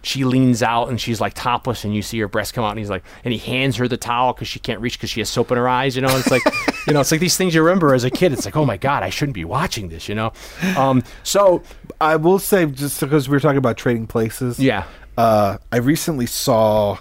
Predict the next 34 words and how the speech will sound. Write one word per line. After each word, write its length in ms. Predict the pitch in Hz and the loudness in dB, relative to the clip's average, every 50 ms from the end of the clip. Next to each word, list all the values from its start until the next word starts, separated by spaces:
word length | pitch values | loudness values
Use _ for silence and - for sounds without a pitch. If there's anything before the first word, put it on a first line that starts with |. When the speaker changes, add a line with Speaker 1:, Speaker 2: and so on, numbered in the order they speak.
| - - - - - - - - - - - - - - | -10 -20 -20 -20 -20 -20 -20 -20 -20 -20 -20 -20 -12 -8
Speaker 2:
a 60 | 117 | -6
documentary 600 | 104 123 120 123 - - 123 110 107 101 101 101 98 | -2 -2 -2 -2 -2 -4 -6 -6 -6 -6 -6 -6 -6
about 180 | 92 95 98 95 | -6 -6 -6 -6
Larry 260 | 98 92 87 85 85 | -6 -6 -8 -8 -10
Cohen, 440 | - - 92 87 82 - - - - - - - - | -8 -8 -8 -8 -8 -10 -14 -18 -20 -20 -20 -16 -10
Speaker 1:
Yes. 280 | - 107 76 71 - - | -8 -8 -8 -8 -8 -6
Speaker 2:
the 60 | 110 | -6
filmmaker 540 | 90 85 80 80 76 76 - 67 67 67 - - - - - | -6 -6 -8 -10 -12 -12 -12 -14 -14 -14 -14 -18 -20 -16 -10
and 200 | 98 95 85 82 | -10 -8 -6 -6
writer, 420 | 82 80 76 69 71 71 76 - - - - - - - - - | -6 -6 -6 -8 -10 -12 -14 -14 -18 -20 -20 -20 -20 -20 -18 -10
called 260 | - 110 98 - - | -4 -4 -4 -4 -4
King 240 | - - 170 147 135 | -4 -2 0 0 0
Cohen. 440 | - - 110 95 87 78 71 - - - | -2 -4 -6 -6 -6 -10 -14 -14 -8 -4
Speaker 1:
Yeah. 260 | 120 107 87 80 - - - | -2 -2 -2 -4 -8 -10 -8
Speaker 2:
And 180 | - 107 110 107 | -6 -4 -2 0
John 260 | 135 135 143 139 131 | 2 2 2 2 2
Landis 440 | 123 123 123 120 107 101 - - - | 2 2 0 0 -2 -4 -8 -10 -12
is 120 | 90 82 | -12 -10
in 140 | 87 76 69 | -10 -10 -10
it, 140 | - 57 - - - - - - - - - - - - - - - | -12 -16 -18 -20 -20 -20 -20 -20 -20 -20 -20 -20 -20 -20 -20 -16 -12
and 160 | 98 98 104 | -10 -10 -8
he 140 | - - - | -6 -6 -6
tells 260 | - - 139 131 127 117 | -2 0 0 0 0 0
a 80 | 113 | -4
story 460 | - - - 123 113 107 98 98 95 | -8 -6 -4 -2 -2 0 -2 -4 -4
about 300 | 90 82 85 82 82 85 - - - - - - - - | -6 -8 -8 -8 -10 -10 -12 -20 -20 -20 -20 -18 -12 -10
when 160 | 113 104 90 | -8 -8 -6
he 80 | 101 | -8
was 240 | 101 95 98 92 95 | -8 -10 -10 -12 -10
making, 640 | 98 101 101 95 87 - - 95 87 82 82 78 - - - - - - - - - - - - - - | -8 -6 -6 -6 -8 -8 -10 -10 -10 -10 -12 -16 -18 -20 -20 -20 -20 -20 -20 -20 -20 -20 -20 -20 -18 -16
uh, 380 | 78 78 73 62 52 50 62 65 - | -14 -12 -12 -12 -12 -14 -16 -18 -14
Trading 300 | - - 101 92 87 82 | -10 -8 -8 -8 -10 -12
Places. 560 | - - 82 67 - - - - - - - | -14 -14 -14 -14 -14 -16 -18 -18 -16 -14 -10
Speaker 1:
Yeah. 220 | - 107 95 82 | -6 -4 -4 -4